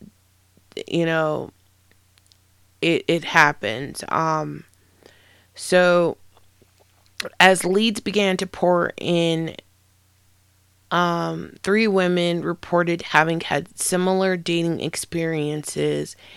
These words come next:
as the one described as Lucy's final date. And they were all Western women who were working as hostesses,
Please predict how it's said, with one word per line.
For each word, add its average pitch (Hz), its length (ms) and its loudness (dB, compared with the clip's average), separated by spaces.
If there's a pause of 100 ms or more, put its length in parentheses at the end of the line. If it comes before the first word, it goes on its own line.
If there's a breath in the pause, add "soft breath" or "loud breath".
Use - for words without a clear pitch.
(180 loud breath)
as 170 240 0
the 175 120 0
one 165 280 0
described 160 840 2 (800)
as 170 300 2
Lucy's 156 420 -4
final 147 380 -4
date. 123 360 -6 (380 loud breath)
And 170 180 0
they 175 140 4
were 175 400 4 (640 loud breath)
all 190 340 8
Western 190 720 4
women 180 440 0 (100)
who 175 380 -2
were 170 180 -2
working 170 440 -2
as 185 180 -4
hostesses, 156 1160 0